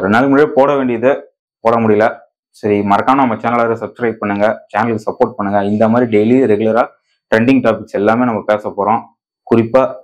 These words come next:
விஜயை பத்தி, நம்ம தளபதியை பத்தி நிறைய news இதுல வரும். மறக்காம நம்ம சேனலை subscribe பண்ணிக்கோங்க,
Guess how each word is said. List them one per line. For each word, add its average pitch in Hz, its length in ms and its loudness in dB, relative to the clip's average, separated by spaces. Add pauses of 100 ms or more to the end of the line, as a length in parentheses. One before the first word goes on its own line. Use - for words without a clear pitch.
(400)
விஜயை 135 400 4
பத்தி, 117 280 0
நம்ம 101 220 -2
தளபதியை 127 460 2
பத்தி 117 260 0
நிறைய 110 260 0
news 120 220 -4
இதுல 98 240 -4
வரும். 110 220 -2 (160)
மறக்காம 117 320 0
நம்ம 101 160 -6
சேனலை 110 260 0
subscribe 107 400 -4
பண்ணிக்கோங்க, 101 400 -2